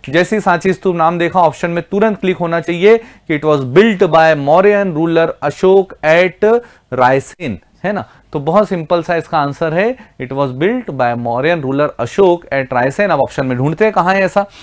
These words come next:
तो जैसे ही हम ऑप्शन में ढूंढते हैं, तो रायसेन जिले में राजा भोज के द्वारा बनवाया गया, बिल्कुल गलत।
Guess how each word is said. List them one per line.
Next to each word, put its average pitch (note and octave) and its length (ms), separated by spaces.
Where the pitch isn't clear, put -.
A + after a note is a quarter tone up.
तो C#3 60
जैसे D#3 260
ही G#3 40
हम G3+ 80
ऑप्शन F#3 260
में F3+ 140
ढूंढते F#3 320
हैं, D3+ 120
तो C#3+ 60
रायसेन C#3+ 380
जिले F#3 360
में D3 60
राजा C#3 260
भोज D3 280
के F#3 100
द्वारा E3+ 240
बनवाया E3 340
गया, F3 340
बिल्कुल A#2 460
गलत। D#3 340